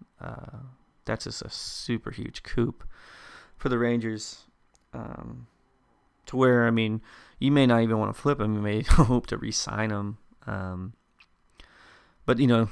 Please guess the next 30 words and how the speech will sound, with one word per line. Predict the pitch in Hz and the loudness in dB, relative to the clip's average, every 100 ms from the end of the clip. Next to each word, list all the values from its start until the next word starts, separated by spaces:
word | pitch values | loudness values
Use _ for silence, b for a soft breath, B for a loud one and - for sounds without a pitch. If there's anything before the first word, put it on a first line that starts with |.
| - | 0
Edison | 123 123 120 113 | 2 2 2 4
Volquez, | 120 120 120 117 117 113 110 - - - | 4 4 4 4 2 0 -6 -10 -10 -8
um, | 98 95 104 - - - 120 123 107 | -6 -6 -8 -10 -12 -14 -14 -12 -10
you | 107 | -6
know, | 101 | -4
he's | 110 | -2
had | 113 113 | 2 2
his, | 113 113 110 117 | 2 -2 -6 -4
his | 120 107 | -4 0
day | 113 | 0
in | 110 | 0
the | |
sun | 104 107 107 | -2 -2 -2
too. | - 120 120 | 0 2 4
He's | 117 | 2
a | 110 | 0
little | 104 101 | -6 -4
older, | 120 113 113 113 | -2 -2 -2 -2
but, | 104 - b b b b - | -4 -8 b b b b -12
um, | 101 95 92 90 110 _ _ | -10 -8 -10 -10 -14 _ _
by | 110 | 0
all | 110 107 | 4 2
accounts, | 104 113 104 107 | 0 2 4 4
he's | - 110 | 0 -2
looked | 104 104 110 | -2 -4 -6
very | 104 107 110 110 | -2 0 0 -2
good | 110 117 | -6 -6
in | 110 | -8
spring | - 107 | -6 -6
training. | 107 110 107 104 117 | -6 -6 -4 -4 -6